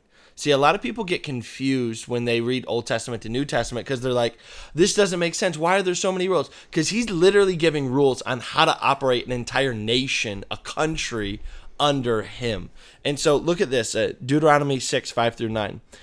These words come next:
"And you must love the Lord your God with all your heart," wow. "Heart." Heart, there we go, <laughs> sorry, "all your soul and all your strength, and you must commit yourselves wholeheartedly to these commands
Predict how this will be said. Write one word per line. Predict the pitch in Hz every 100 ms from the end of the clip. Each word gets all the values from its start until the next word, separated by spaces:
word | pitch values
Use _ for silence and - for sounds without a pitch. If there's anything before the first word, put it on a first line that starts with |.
| - - -
"And | 160 170
you | 190
must | 185 143
love | 147 165 170
the |
Lord | 170 165 156
your | 123
God | 117 113
with | 110
all | 120
your | 139 139
heart," | 120 123 139 147 - _ _ _ _
wow. | 98 90 - - - - -
"Heart." | - 131 101 - - - - - - - - - - -
Heart, | - 101 - - -
there | 92 87
we | 92
go, | 135
<laughs> | - 156
sorry, | 147 127 - - - - 226 -
"all | 151 165
your | 147 143 127
soul | - 156 139 143 156
and | 127
all | 117 117
your | 139
strength, | - 110 98 104 - - -
and | -
you | 127
must | 127 -
commit | 127 135 -
yourselves | 143 139 123 123
wholeheartedly | - 135 139 123 117 117 113 113
to | -
these | 110 107
commands | - 107 127 131 113 117